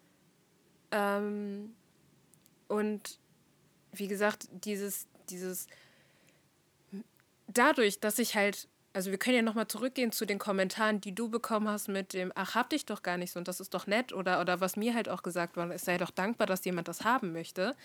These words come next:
Das waren ja Männer, die mir das gesagt haben. Und wenn ich dann mit so einem Fall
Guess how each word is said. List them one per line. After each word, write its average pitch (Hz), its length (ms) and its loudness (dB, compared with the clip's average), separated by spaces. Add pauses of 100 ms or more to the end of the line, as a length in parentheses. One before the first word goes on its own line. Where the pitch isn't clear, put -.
(520)
Das 220 220 0
waren 220 140 4
ja 202 120 4
Männer, 240 340 6
die 175 140 -2
mir 165 120 -2
das - 240 -4
gesagt 160 480 -4
haben. 165 320 -2 (320)
Und 214 160 -2
wenn 226 140 6
ich 240 120 0
dann 220 280 -2 (160)
mit 208 240 -4
so 254 80 0
einem 262 180 2
Fall 233 600 2